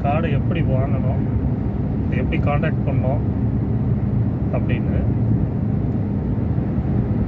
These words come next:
பாருங்க, இப்போ கடல் முடிய போகுது, நம்ம ரோடு டச் பண்ண போறோம். ஆ, டோல்கேட்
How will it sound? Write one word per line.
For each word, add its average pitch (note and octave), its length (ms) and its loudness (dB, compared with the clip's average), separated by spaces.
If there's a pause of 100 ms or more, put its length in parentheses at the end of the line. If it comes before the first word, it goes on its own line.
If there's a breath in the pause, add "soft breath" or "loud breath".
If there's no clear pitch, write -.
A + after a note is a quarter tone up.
(1500)
பாருங்க, D3+ 260 0 (840)
இப்போ - 200 0 (180)
கடல் F3 260 2 (220)
முடிய D#3+ 240 0 (140)
போகுது, - 360 0 (960)
நம்ம - 160 2 (100)
ரோடு D#3+ 280 2 (840)
டச் - 260 -2
பண்ண - 240 0
போறோம். - 260 0 (2250)
ஆ, - 20 2 (340)
டோல்கேட் D#3+ 400 0